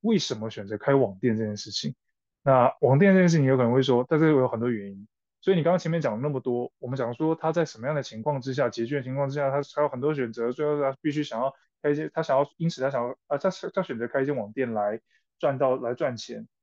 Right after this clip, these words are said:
原-，的原因是因为可能他在前面提到他的成本比较低，还有他，他的手头上资金有限，所以选择，他的影响，他在这边会选择开网店这种低成本的方式来进行他的生意。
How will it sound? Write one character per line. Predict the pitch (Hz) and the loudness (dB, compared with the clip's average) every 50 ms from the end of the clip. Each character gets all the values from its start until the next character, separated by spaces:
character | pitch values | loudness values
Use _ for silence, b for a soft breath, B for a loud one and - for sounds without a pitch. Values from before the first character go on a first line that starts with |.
| _ _ _ _ | _ _ _ _
原-， | - 135 143 135 - | -4 -2 -2 0 4
的 | 151 143 | 4 6
原 | 143 139 147 151 170 | 6 6 6 6 6
因 | 190 202 214 | 6 6 6
是 | 208 - 220 190 | 4 4 2 2
因 | 175 170 175 175 | 2 2 0 2
为 | 180 170 135 120 - | 2 2 0 -2 -4
可 | _ - | _ -8
能 | 123 120 120 131 147 - _ _ _ _ _ | -6 -4 -4 -6 -8 -10 _ _ _ _ _
他 | - - 175 | -4 -2 0
在 | 175 190 165 | 2 2 2
前 | - - 135 | 0 0 -4
面 | 147 147 | -4 -4
提 | 117 120 | -6 -4
到 | 117 135 127 120 | -2 -2 0 0
他 | - 147 | 0 0
的 | 147 139 | -2 -2
成 | - 135 127 | -2 -4 -6
本 | 127 117 | -6 -6
比 | 110 | -6
较 | 107 110 117 | -6 -6 -6
低， | - - 170 190 190 - _ _ _ _ _ | -2 0 0 0 -2 -2 _ _ _ _ _
还 | - 170 | 2 2
有 | 151 127 | 2 2
他， | - - 180 180 170 - - | 2 2 2 2 0 0 0
他 | - 175 | 0 0
的 | 175 | 2
手 | 156 - 131 | 0 0 -2
头 | 117 - | -2 0
上 | 160 160 139 | 0 0 0
资 | 143 147 | -2 -4
金 | 151 165 | -4 -4
有 | 135 - - | -6 -8 -8
限， | - - 151 131 107 - _ _ _ _ _ | -6 -4 -4 -4 -4 -8 _ _ _ _ _
所 | - - - 185 | -4 0 4 4
以 | 214 196 | 4 4
选 | 156 - - - - 151 123 117 117 | 2 0 -4 -4 0 0 0 0 -2
择， | - 127 131 | -2 0 2
他 | 151 196 | 4 4
的 | 190 | 4
影 | 160 170 | 4 2
响， | 175 - 139 113 107 - _ _ _ _ _ _ | 2 0 0 -2 -2 -8 _ _ _ _ _ _
他 | - 175 | 0 2
在 | 185 202 | 2 4
这 | 190 190 | 4 2
边 | 185 180 170 | 2 2 2
会 | 190 175 | 0 0
选 | - - - 147 113 104 107 | -2 -2 -2 -2 -2 -4 -4
择 | - - 120 123 | -4 -4 -4 -4
开 | - - 165 180 | -2 0 0 2
网 | 175 143 117 110 | 2 2 0 0
店 | 131 147 139 | -2 -2 -2
这 | 147 | -2
种 | 135 117 - | -4 -4 -4
低 | - 147 | -6 -6
成 | 131 - 123 123 | -6 -6 -6 -6
本 | 120 110 98 | -6 -6 -8
的 | 101 | -4
方 | - 113 110 117 | -2 -2 -2 0
式 | 113 - 123 110 98 | 0 0 -2 0 2
来 | 120 107 110 | 4 4 4
进 | 113 - - 160 139 120 | 4 4 2 2 4 2
行 | 107 - - 101 90 - _ _ _ _ _ _ | 0 -2 -6 -8 -12 -16 _ _ _ _ _ _
他 | - 127 | 0 2
的 | 110 107 | 2 2
生 | - - 113 104 113 120 | 2 0 0 0 0 -2
意。 | 113 104 | -2 -4